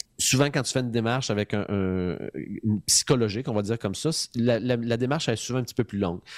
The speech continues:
Tandis que quand tu vas voir un coach, par exemple en P N L, lui va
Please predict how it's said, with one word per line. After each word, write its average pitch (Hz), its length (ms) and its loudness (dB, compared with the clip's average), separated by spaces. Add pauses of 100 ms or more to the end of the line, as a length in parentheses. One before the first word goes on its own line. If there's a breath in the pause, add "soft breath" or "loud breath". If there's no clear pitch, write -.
(140)
Tandis 101 160 -2
que - 80 -2
quand 156 160 0
tu - 160 -4
vas 120 60 4
voir 123 260 0
un 101 80 0
coach, 123 360 0
par 104 100 -2
exemple 110 280 -2
en 101 80 0
P 107 120 0
N 95 140 0
L, 143 260 2 (400 loud breath)
lui 131 160 4
va 113 340 2